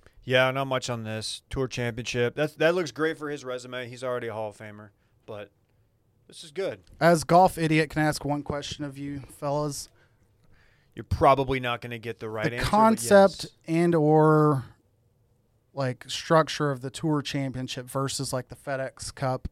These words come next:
Speaker 2: and, like, all of these, like, I feel like it's very nascar Sprint Cup race. Like, we're trying to add in a,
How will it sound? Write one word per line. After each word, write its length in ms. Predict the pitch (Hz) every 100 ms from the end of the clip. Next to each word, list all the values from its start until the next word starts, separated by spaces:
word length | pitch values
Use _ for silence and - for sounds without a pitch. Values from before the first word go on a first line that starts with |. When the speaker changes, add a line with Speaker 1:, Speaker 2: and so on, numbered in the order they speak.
| -
Speaker 2:
and, 160 | 131
like, 240 | 127 123 -
all 240 | 139 147
of 100 | 139
these, 200 | 139 135
like, 160 | 127 123 _ _ _ _ _ _ _ _ _ _
I 20 | -
feel 140 | 190
like 140 | 180
it's 80 | 160
very 200 | 143 180
nascar 640 | 151 151 156 - 160 147 143
Sprint 320 | - 165 139
Cup 240 | - 147
race. 200 | 151 147 -
Like, 140 | 139
we're 140 | 151
trying 300 | 147 - 170
to 100 | 175 143
add 220 | 151 156
in 160 | 156
a, 80 | 151